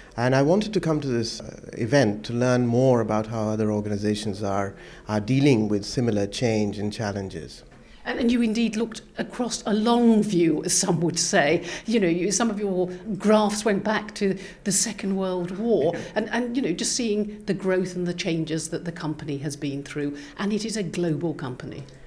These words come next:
Speaker 1: It's a very global company, and the fundamental challenges of change for us are about dealing with its global nature and actually becoming truly global in our outlook.
Speaker 2: And, and Fiona,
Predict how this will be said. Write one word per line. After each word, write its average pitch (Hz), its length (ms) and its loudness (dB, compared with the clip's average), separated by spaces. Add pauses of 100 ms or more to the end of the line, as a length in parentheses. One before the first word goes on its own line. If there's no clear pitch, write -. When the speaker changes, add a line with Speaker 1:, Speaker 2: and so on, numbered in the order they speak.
(300)
Speaker 1:
It's - 180 0
a 165 40 2
very 190 280 8
global 120 380 4
company, 117 420 0
and 123 100 4
the 127 60 2
fundamental 143 760 4
challenges 113 580 -2
of 104 140 -4
change 131 480 0
for 113 180 -2
us 131 260 0
are 104 280 0
about 104 520 -2 (360)
dealing 127 440 4
with 107 280 0
its - 320 -4 (100)
global 107 360 4
nature 104 600 -2
and 104 100 -4
actually 113 380 -6
becoming 104 580 -4
truly 104 360 -2
global 101 420 -2
in 107 140 -8
our 92 160 -6
outlook. 95 520 -10 (580)
Speaker 2:
And, 220 180 -2
and 214 160 -2
Fiona, 160 680 0